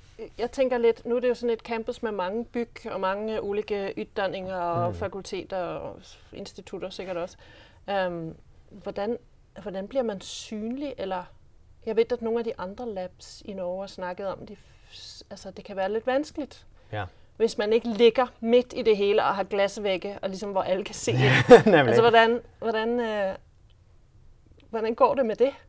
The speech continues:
Speaker 2: Ja, altså, og vi ligger jo faktisk litt avsidesliggende fra de aller største byggene i alle fall. Og dette her, vi er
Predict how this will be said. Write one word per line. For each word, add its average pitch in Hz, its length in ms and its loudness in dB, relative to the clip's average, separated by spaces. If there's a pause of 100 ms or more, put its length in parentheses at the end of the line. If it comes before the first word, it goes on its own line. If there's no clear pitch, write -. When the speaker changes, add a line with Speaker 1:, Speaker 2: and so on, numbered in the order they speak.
(140)
Speaker 2:
Ja, 151 340 8
altså, 143 260 4
og 139 280 6
vi 147 100 6 (760)
ligger 123 320 2
jo 143 160 6
faktisk 104 380 -4
litt - 440 -4 (120)
avsidesliggende 101 960 -2
fra 98 560 -4 (220)
de 104 160 -4
aller 107 280 -4
største - 400 -12
byggene 98 260 -8
i 90 80 -12
alle - 140 -14
fall. - 160 -14 (380)
Og 110 140 -6
dette 107 280 -4
her, 104 380 -4
vi 104 140 -8
er 104 180 -6